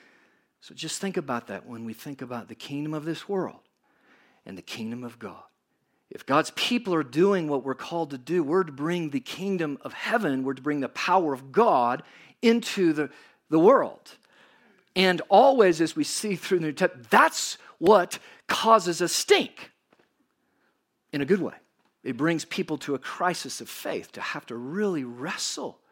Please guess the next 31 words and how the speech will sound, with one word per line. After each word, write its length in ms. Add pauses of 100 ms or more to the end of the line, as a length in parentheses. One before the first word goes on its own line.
(580)
right? 140
They 100
just 180
can't 180
just 160
hide 220
in 60
the 80
crowd. 520
"Oh, 220
this 120
is 100
a 40
great 220
show. 300
This 160
is 100
a 40
great 280 (240)
thing 240
going 240
on." 400 (600)
No, 100
when 200
they 120
see 840 (680)
radical 480
lives 260
changed, 680
people 260
delivered, 600